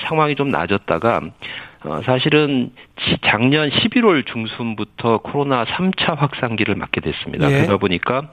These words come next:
Speaker 1: 십이월, 작년 십이월부터 일월, 이월 이 세 달간의 고용 상황이 특히 좋지 않았습니다. 그런데 이제 최근에 지난주에 삼월 고용 동향이 발표가 됐었습니다.
Speaker 2: 예.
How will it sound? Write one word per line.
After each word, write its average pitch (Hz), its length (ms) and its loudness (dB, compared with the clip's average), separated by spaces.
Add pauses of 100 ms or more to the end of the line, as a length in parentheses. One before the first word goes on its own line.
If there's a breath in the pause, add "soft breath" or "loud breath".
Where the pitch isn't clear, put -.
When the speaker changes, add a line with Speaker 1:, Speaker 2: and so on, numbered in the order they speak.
(540 loud breath)
Speaker 1:
십이월, 156 500 4
작년 113 460 2
십이월부터 123 1000 2
일월, 110 420 2
이월 104 400 4
이 95 140 -2 (140)
세 170 120 4
달간의 110 560 2
고용 92 340 -2
상황이 92 560 0
특히 - 380 -6
좋지 - 260 -8
않았습니다. 80 640 -2 (520 loud breath)
그런데 123 260 2
이제 113 180 2
최근에 170 640 2 (340 loud breath)
지난주에 151 560 2
삼월 233 380 2
고용 113 280 0
동향이 85 420 0
발표가 - 440 -2
됐었습니다. 73 720 -2
Speaker 2:
예. 139 280 2